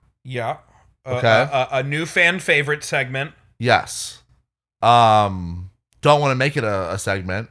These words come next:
Speaker 2: and I'm gonna try my hardest. And, you, and when
Speaker 1: Segment.
Speaker 2: I say try my hardest, it's only gonna further fuel.
Speaker 1: I mean, racism's only been around two hundred fifty years.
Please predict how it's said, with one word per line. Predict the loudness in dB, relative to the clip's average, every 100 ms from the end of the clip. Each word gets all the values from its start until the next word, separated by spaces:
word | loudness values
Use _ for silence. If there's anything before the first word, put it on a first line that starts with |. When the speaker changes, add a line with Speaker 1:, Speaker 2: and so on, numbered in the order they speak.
| -10
Speaker 2:
and | -8
I'm |
gonna | -8
try | -6 -2 -2
my | -2
hardest. | -2 0 0 -4 -10
And, | -12 -10
you, | -8
and | -4 -2
when | -2
Speaker 1:
Segment. |
Speaker 2:
I | -2
say | -4 -6 -6 -6 -8 -12 -20 -6
try | -2
my | -2
hardest, | -2 -2 -2 -4 -6 -12 _ _ -14
it's | -8
only | -6
gonna | -6 -8
further | -8 -6 -6 -10
fuel. | -12 -10 -8 -8 -10 -16 _ _ _
Speaker 1:
I | -16
mean, | -14
racism's | -10 -12 -12 -14 -12 -10
only | -10
been | -10 -8
around | -6 -8 -8
two | -12
hundred | -12 -12
fifty | -14 -14 -10
years. | -10 -10 -14